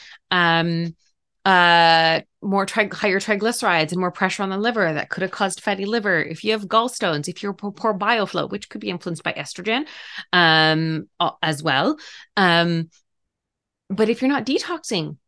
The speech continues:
then we're gonna have some problems. If your gut microbiome is not happy, that also has a big role to play with how your hormones are, are processed and metabolized and excreted from your body, so that you can go to each of these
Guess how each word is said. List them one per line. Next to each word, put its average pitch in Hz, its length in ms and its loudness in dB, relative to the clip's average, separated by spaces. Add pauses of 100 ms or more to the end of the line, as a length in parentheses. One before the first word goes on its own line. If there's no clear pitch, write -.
(180)
then 302 300 2
we're 294 140 2
gonna 320 160 0
have 311 120 -4
some 311 160 -6
problems. 359 540 0
If 285 100 -6
your 311 100 -8
gut - 240 -18
microbiome 180 560 -4
is 156 120 -4
not 175 140 -4
happy, 151 460 -6 (180)
that 440 120 -6
also 523 260 -2
has 262 200 -4
a 220 60 -2
big 202 420 -2
role 185 200 2
to 190 120 -10
play 175 220 -2
with 160 180 -4
how 175 140 -2
your 160 140 -2
hormones 160 360 -8
are, 160 200 -6
are 156 240 -4 (440)
processed 185 420 0
and 170 100 -4
metabolized 170 500 -2
and 165 80 -6
excreted 165 440 -8
from 180 140 -8
your 156 100 -6
body, 156 420 -4 (160)
so - 160 -4
that 185 120 0
you 185 160 -6
can 269 460 -2
go 151 400 -4 (260)
to - 140 -16
each 196 260 -8
of 185 140 -6
these 175 480 -6